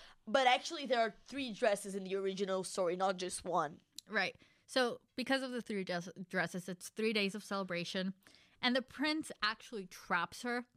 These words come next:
Speaker 2: It's not that she, like, runs off and leaves her shoe. She, she actually gets trapped. <laughs>
Speaker 1: And then her shoe, like, falls out and she ran-, she runs away. But,
Speaker 2: Right.
Speaker 1: like, and, uh,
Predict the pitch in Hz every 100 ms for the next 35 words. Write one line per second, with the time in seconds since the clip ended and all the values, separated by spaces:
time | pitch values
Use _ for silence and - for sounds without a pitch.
0 | _ 208 208 175 180 - - 170 - 185
1 | 185 190 190 196 190 180 190 180 - 180
2 | 233 247 233 220 208 208 190 - 208 175
3 | - 180 165 - - - 165 - - -
4 | 277 247 247 240 226 185 226 - 240 208
5 | 190 196 196 - 196 202 196 196 185 -
6 | 180 175 - 180 180 - - 175 175 175
7 | 165 98 - - 170 190 131 - - -
8 | - - - - - 254 262 269